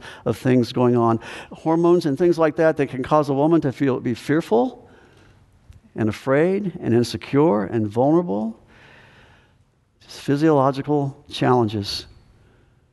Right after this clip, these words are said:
And men face them too. She thinks differently about physical affection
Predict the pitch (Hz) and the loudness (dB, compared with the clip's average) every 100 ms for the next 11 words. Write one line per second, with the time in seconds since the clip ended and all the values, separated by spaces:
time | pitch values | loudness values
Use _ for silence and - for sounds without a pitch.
0 | _ _ _ - 101 117 147 156 147 151 | _ _ _ -8 -2 -2 0 0 0 -2
1 | - 160 165 110 - - _ _ _ _ | 2 2 2 -4 -12 -20 _ _ _ _
2 | _ _ _ _ _ _ _ _ _ _ | _ _ _ _ _ _ _ _ _ _
3 | _ _ _ _ _ _ _ _ _ _ | _ _ _ _ _ _ _ _ _ _
4 | _ _ _ _ _ _ _ _ _ _ | _ _ _ _ _ _ _ _ _ _
5 | _ _ - - - - 180 202 - 185 | _ _ -20 -20 -10 -2 2 2 2 0
6 | 233 180 160 135 135 - 147 - 165 143 | 2 2 2 2 0 0 -4 0 0 2
7 | 170 165 - 110 117 | 0 0 -2 -2 -2